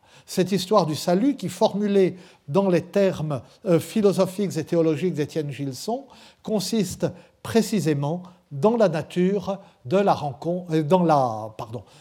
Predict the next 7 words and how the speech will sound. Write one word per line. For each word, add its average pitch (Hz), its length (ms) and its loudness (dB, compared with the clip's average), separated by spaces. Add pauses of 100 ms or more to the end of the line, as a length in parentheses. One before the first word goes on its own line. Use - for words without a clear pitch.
(120)
dans 190 160 0
la 156 100 2
rencontre 185 800 0 (280)
de 135 120 2
la 202 160 4
nature 170 680 -2 (280)
et 185 260 4